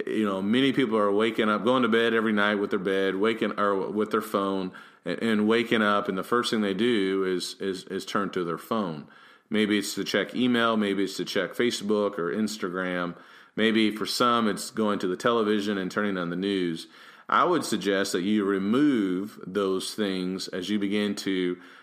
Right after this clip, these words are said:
strive to live this two days in one. Delay turning your phone on. Maybe first thing in the morning, you put your phone on airplane mode and you, you create a challenge where you don't turn it on for one hour.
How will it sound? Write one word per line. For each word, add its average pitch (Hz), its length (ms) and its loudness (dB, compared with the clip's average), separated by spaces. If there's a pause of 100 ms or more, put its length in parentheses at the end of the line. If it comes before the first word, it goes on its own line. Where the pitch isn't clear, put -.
(120)
strive 110 560 0
to 110 80 0
live 101 260 0
this 95 180 0
two 113 180 0
days 90 340 0
in 85 160 -6
one. 85 420 -6 (320)
Delay 113 440 2
turning 127 380 2
your 104 160 2
phone 101 360 -2
on. 82 360 -2 (340)
Maybe 127 460 2
first 123 280 0
thing 123 80 2
in 117 60 2
the 107 60 2
morning, 110 340 2
you 104 80 0
put 107 200 -2
your 104 60 0
phone 110 300 0
on 101 220 -2
airplane 101 560 0
mode 82 440 -4 (400)
and 95 240 0
you, 101 300 0
you 107 140 0
create 120 380 2
a 117 80 0
challenge 110 540 2
where 95 100 0
you 101 80 2
don't 110 200 -2
turn 107 180 0
it 95 100 0
on 98 220 0
for 95 160 -4
one 92 220 -2
hour. 82 440 0